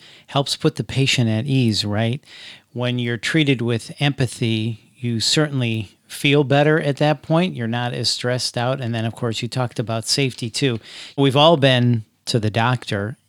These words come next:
And when you speak to the doctor, you wanna feel like you're listened to. And sometimes it's like, "Are you listening to me?" I mean, that can be very stressful. So I can see how making sure that a patient, making sure that they feel like, "Wow, I've really been listened to.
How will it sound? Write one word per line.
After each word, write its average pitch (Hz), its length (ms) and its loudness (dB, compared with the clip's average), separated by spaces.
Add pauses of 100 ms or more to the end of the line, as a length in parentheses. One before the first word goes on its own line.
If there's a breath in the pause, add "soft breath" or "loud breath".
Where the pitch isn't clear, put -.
(200)
And 127 340 -2
when 123 240 -4
you 123 320 -2
speak 143 340 -2
to 131 120 0
the 113 100 0
doctor, 117 580 -2
you 143 200 0
wanna 156 200 4
feel 170 240 2
like 139 240 2
you're 127 100 0
listened 156 440 0
to. 104 220 0
And 110 140 0
sometimes 127 600 0
it's - 240 -6
like, 127 180 -4
"Are 131 80 0
you 160 140 2
listening 226 440 4
to 254 120 -2
me?" 240 280 2 (360 loud breath)
I 143 40 2
mean, 147 80 4
that 202 140 2
can 190 120 0
be 135 120 4
very 135 260 2
stressful. 139 480 0
So 147 140 0
I 143 60 2
can 135 160 -2
see 165 220 2
how 120 360 2 (1040 loud breath)
making 151 300 2
sure 147 220 2
that 123 140 2
a 113 100 0
patient, 147 760 0 (300)
making 139 260 0
sure 143 140 2
that 117 180 -2
they 135 160 2
feel 135 260 2
like, 117 200 0
"Wow, 127 240 2
I've 117 240 -2
really 139 220 2
been 107 220 -4
listened 113 400 0
to. 95 300 -6